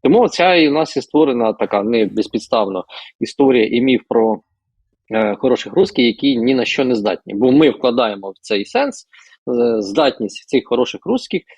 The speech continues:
е, відновити повен-, повний суверенітет України, але вони про це не артикулюють. Ну, от навіть останнє звернення Юлії Навальної, коли вона сказала: «Я буду продовжувати справу свого чоловіка», так вона ж там згадала один раз слово «війна».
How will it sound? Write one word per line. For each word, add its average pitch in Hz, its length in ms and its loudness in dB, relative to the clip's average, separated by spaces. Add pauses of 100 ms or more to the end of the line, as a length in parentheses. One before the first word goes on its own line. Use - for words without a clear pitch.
(240)
е, 113 300 0 (300)
відновити 131 440 2
повен-, 151 280 0 (240)
повний 147 240 0
суверенітет 110 540 -2
України, 95 400 -4
але 127 200 2
вони 131 280 0
про 104 160 -4
це 120 160 -2
не 107 120 -2
артикулюють. 92 600 -8
Ну, 131 80 0
от 117 160 0
навіть 110 220 0 (600)
останнє 123 420 0
звернення 107 460 0
Юлії 107 300 -2
Навальної, 143 720 -2
коли 104 180 -2
вона 101 160 -4
сказала: 98 360 -2
«Я 101 100 2
буду 98 200 -6
продовжувати 98 540 -2
справу 98 320 -4
свого 101 160 -6
чоловіка», 131 400 -2
так - 220 -8
вона 107 180 -2
ж - 120 -10
там 95 160 -2
згадала 101 540 -2
один 98 180 -4
раз 104 180 0
слово 90 300 -4
«війна». 85 220 -12